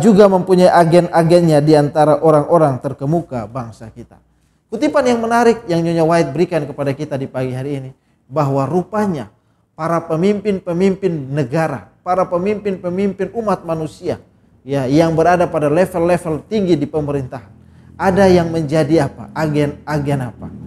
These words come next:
Setan. Ya. Yang dibujuk rayu oleh setan untuk mengeluarkan undang-undang, peraturan yang menyusahkan akan apa? Umat, umat percaya. Tetapi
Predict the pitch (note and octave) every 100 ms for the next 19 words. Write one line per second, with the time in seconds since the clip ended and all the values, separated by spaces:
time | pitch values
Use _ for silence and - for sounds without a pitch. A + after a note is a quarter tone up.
0 | - - - - C#3+ - - - - -
1 | _ - B2 A#2 _ _ _ D#3 F#3 F3
2 | E3 D#3 D#3+ D3 B2 D#3+ G#3+ G#3 G#3+ G3+
3 | G3 G3+ E3+ F3 E3+ F3+ E3+ - G3+ G3
4 | F#3 F3 D#3+ D#3 F#3 F#3+ F#3+ F3+ F#3 E3
5 | D3 C#3+ F#3 G3 F#3+ F#3 F3+ C#3+ C3 C3
6 | G3+ F#3 F3+ - _ - F3 G3 F#3 E3+
7 | D3+ G3 F3 F#3+ F3+ D#3 D#3+ D#3 C3+ G2+
8 | _ _ _ _ _ G#3 F#3+ D#3+ - _
9 | _ _ - D#3+ C#3 - A#2+ - A#2+ G2
10 | E2+ _ _ G3+ C4 D4 A#3+ A#3+